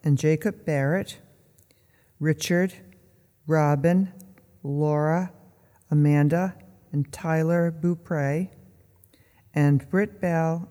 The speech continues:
and Fran Alexikos. In the diocesan cycle of prayer, we pray for the clergy and people of Saint David's, Cranston.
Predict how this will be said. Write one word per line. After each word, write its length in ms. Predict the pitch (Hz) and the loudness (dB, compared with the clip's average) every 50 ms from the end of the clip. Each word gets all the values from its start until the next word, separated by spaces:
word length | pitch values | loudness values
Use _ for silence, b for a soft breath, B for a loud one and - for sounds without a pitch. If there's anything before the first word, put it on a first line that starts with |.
| - | -6
and 220 | - 143 147 139 - | -4 -2 -2 -2 -2
Fran 480 | - - - 160 151 151 156 156 151 B B B B B B B B B B - | -4 -4 -2 0 0 2 2 0 -2 B B B B B B B B B B -4
Alexikos. 1080 | 160 156 151 160 160 156 - - - 143 - - 139 131 - - - - - - - - _ _ _ _ _ _ _ _ _ _ _ _ _ _ _ _ _ _ _ _ _ _ _ _ _ _ _ _ _ _ _ _ _ _ _ _ _ _ _ _ _ _ _ _ _ _ _ _ _ _ _ _ _ - _ _ b b b b b b b b b b b b b b b b b _ - | -2 -2 0 -2 -2 -4 -6 -8 -10 -10 -8 -6 -6 -6 -6 -6 -8 -10 -12 -14 -14 -18 _ _ _ _ _ _ _ _ _ _ _ _ _ _ _ _ _ _ _ _ _ _ _ _ _ _ _ _ _ _ _ _ _ _ _ _ _ _ _ _ _ _ _ _ _ _ _ _ _ _ _ _ _ -20 _ _ b b b b b b b b b b b b b b b b b _ -2
In 140 | 175 170 160 | 2 4 4
the 80 | 160 | 4
diocesan 960 | 147 165 151 151 151 160 165 175 208 208 - - 202 - - - 170 156 147 143 | 4 4 2 2 4 4 2 2 2 0 -2 -2 -4 -4 -2 -2 0 0 0 0
cycle 440 | - - 151 147 143 - 151 139 | -2 -2 -4 -4 -2 -4 -4 -4
of 200 | 143 143 - - | -4 -6 -6 -8
prayer, 340 | - 165 147 147 147 156 160 | -8 -6 -4 -2 -2 -2 -4
we 180 | 160 156 160 156 | -4 -2 -4 -4
pray 300 | 156 - - 180 175 185 | -4 -4 -2 0 0 0
for 160 | 180 - 202 | -2 -4 -4
the 100 | 175 185 | -6 -6
clergy 720 | 185 - - 220 196 196 196 180 165 170 160 156 151 156 | -6 -6 -6 -4 -2 -2 -2 -2 0 0 0 0 0 -2
and 220 | - - 160 151 - | -2 -4 -4 -4 -4
people 540 | - 180 160 - - 151 147 147 - - - | -4 -4 -4 -4 -4 -6 -4 -4 -6 -8 -8
of 140 | - 139 - | -10 -10 -8
Saint 400 | - - - 170 160 151 147 151 | -10 -6 -2 -2 -2 -2 -2 -2
David's, 520 | - 165 156 151 147 131 143 135 - - - | -2 0 2 2 0 0 -4 -6 -6 -8 -12
Cranston. 760 | - - 160 147 143 143 131 - - - - 143 131 135 | -8 -6 -4 -2 -2 -2 -4 -6 -10 -8 -6 -6 -6 -6